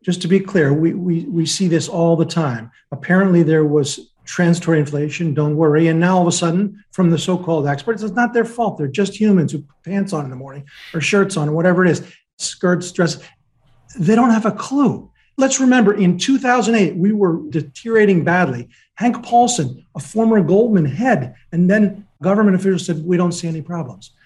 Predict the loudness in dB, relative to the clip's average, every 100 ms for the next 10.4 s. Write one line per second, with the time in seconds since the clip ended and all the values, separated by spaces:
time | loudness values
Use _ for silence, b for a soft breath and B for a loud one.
0 | _ -2 2 2 4 4 6 6 4 2
1 | -2 -6 -10 -6 -6 -2 0 0 0 -2
2 | 0 2 2 2 2 0 0 -4 -12 -18
3 | -20 _ _ 0 2 2 4 4 4 4
4 | 4 4 2 -2 -2 -2 -2 -2 -6 -8
5 | -12 _ -4 2 4 6 4 2 2 -2
6 | 2 4 4 2 0 2 2 2 0 0
7 | -2 B B _ -4 -2 -2 -2 0 0
8 | 2 2 4 4 4 2 0 0 -4 -10
9 | -4 0 2 0 -2 0 0 -2 -2 0
10 | 0 0 -2 -8